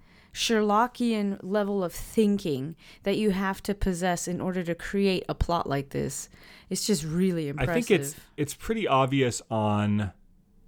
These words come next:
Speaker 2: m-, on most, if not all, of these shows. I guess you could say that Legends is a bit more of a flat, flat quality in this sense, and Black Lightning too, but on, on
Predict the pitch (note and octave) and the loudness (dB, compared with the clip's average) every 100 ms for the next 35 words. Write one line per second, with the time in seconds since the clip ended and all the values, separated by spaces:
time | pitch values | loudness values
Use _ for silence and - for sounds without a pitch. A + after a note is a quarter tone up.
0 | _ - _ _ _ - _ _ C3 C3 | _ -20 _ _ _ -20 _ _ 2 2
1 | C#3 B2+ A#2+ B2 D#3 - D3+ C#3+ A2 A2+ | 2 0 2 2 2 0 -4 -2 0 2
2 | A#2+ A2 A2 G#2 - G2 F2 E2 E2 - | 2 0 -2 -2 -2 -2 -2 -6 -10 -4
3 | C#3 D#3+ F3+ G#3 G3 F3 B2 A#2+ B2 C3 | -2 -2 -4 -6 -4 -2 -2 0 2 2
4 | C3 C3 A#2 G2+ F#2+ G#2+ G#2 G2 E2+ - | 2 2 0 -2 -4 -4 -2 -2 -4 -6
5 | G#2+ F2+ F2+ - _ _ _ _ - - | 2 2 2 -2 _ _ _ _ -20 -6
6 | - G#2 - A#2 G2+ F#2+ F#2 F#2 F2+ - | 2 2 4 4 4 4 0 -2 -4 -4
7 | F#2+ F2+ G2 G#2+ G2+ - G2+ G2 F#2+ G#2 | -4 -2 -2 0 0 0 -2 -4 -4 -4
8 | F#2+ G#2 G#2+ A2 A2+ A#2 | -2 -2 -2 -2 -2 -2